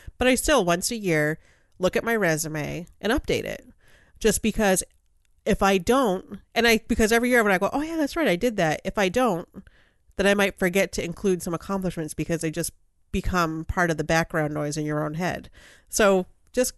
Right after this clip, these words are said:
so keep it current, keep it updated. And I, like, and then I've had to use it for,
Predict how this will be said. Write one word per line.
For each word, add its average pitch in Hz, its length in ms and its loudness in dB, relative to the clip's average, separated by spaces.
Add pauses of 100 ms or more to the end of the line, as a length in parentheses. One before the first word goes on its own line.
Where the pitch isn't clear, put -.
(180)
so 240 160 -4
keep 262 200 -2
it 254 100 0
current, 247 320 -2
keep 196 140 -8
it 202 80 -2
updated. 147 640 -2
And 202 300 -2 (300)
I, 214 140 0
like, 220 160 4
and 240 160 2
then 285 100 4
I've 277 120 0
had 240 160 -2
to 233 80 -10
use 208 260 -2
it - 200 -2
for, 160 380 2